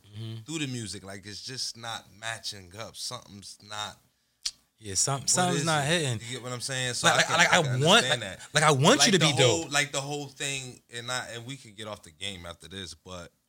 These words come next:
Speaker 2: but we are on the podcast, whatever. <laughs> That's what I got it. So, um,
Speaker 1: <laughs>
Speaker 2: the thing with me, what fucked me up when he got the tattoo on his face of the butterfly.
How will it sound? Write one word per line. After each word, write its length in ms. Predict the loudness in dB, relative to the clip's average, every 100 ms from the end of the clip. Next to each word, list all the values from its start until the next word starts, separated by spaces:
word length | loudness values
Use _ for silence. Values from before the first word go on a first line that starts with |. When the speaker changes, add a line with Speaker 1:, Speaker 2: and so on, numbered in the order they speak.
| _
Speaker 2:
but 160 | -16 -8
we 180 | -6 -6
are 140 | -8
on 100 | -12
the 60 | -16
podcast, 520 | -14 -14 -14 -18 -16
whatever. 380 | -14 -14 -16 -20 -14
<laughs> 60 |
That's 420 | -12 -12 -14 -16
what 100 | -16
I 80 | -18
got 200 | -16 -20
it. 60 | -20 _ _ _ _
So, 480 | -10 -6 -6 -8 -12 -18 _ -14 -10 -6 -2
um, 460 | 0 0 -2 -6 -10 -18 -20 -20 _ -10 -10
Speaker 1:
<laughs> 760 | -10 _ -16 -14 -14 -16 _ -12
Speaker 2:
the 100 | -8
thing 340 | -2 -2 -2
with 240 | -6 -6
me, 200 | -4 -2
what 180 | -4 -8
fucked 320 | -10 -8 -8 -6
me 140 | -6
up 140 | -6 -10
when 160 | -12
he 120 | -12 -8
got 200 | -8 -8
the 80 |
tattoo 500 | -14 -10 -10 -10 -12 -10
on 140 | -12
his 180 | -10 -12
face 460 | -12 -14 -12 -14 -16 _ _ -20
of 140 | -20
the 100 | -18 -14
butterfly. 760 | -6 -4 -6 -10 -16 -18 -18